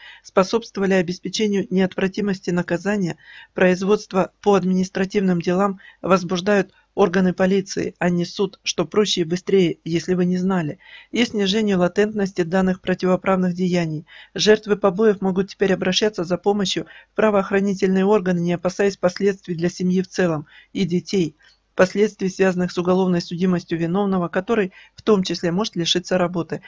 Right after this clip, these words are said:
И результатом введения, э,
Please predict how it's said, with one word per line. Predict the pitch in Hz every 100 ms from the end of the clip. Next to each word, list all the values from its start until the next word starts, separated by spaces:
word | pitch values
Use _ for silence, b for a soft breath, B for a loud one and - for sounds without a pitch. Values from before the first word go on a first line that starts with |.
| B -
И | 196 - -
результатом | 196 196 196 180 202 190 175
введения, | 170 170 214 233 156 185 B B B -
э, | - -